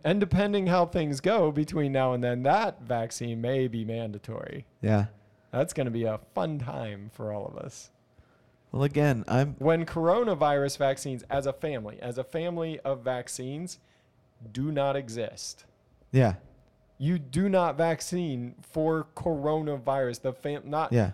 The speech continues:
Speaker 1: not the novel coronavirus, but
Speaker 2: This one.
Speaker 1: coronaviruses in
Speaker 2: Yeah.
Speaker 1: general are not
Speaker 2: sars,
Speaker 1: vaccinated for.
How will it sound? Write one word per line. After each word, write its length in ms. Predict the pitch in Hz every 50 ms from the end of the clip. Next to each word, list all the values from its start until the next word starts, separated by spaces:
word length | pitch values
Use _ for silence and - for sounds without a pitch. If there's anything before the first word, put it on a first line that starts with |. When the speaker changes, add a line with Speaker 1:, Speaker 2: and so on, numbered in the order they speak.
| - -
Speaker 1:
not 320 | 143 165 185 170 165 139
the 200 | 123 160 170 170
novel 420 | 156 147 143 143 151 147 156 143 135
coronavirus, 880 | - - 131 - 135 131 139 147 147 135 120 104 113 107 110 117 113 - -
but 180 | 131 123 110
Speaker 2:
This 220 | 110 117 120 160 156
one. 300 | 151 165 190 208 208 196
Speaker 1:
coronaviruses 720 | 185 151 135 147 151 160 165 160 156 143 - 143 135 120
in 120 | 123 120
Speaker 2:
Yeah. 20 | 117 139 143 127
Speaker 1:
general 300 | 110 - 120 117 107 - - - - - - -
are 80 | 139 127
not 220 | 117 120 123 120
Speaker 2:
sars, 240 | 120 120 120 120 117
Speaker 1:
vaccinated 460 | 185 165 156 143 139 131 131 120 117
for. 320 | - 143 123 110 - -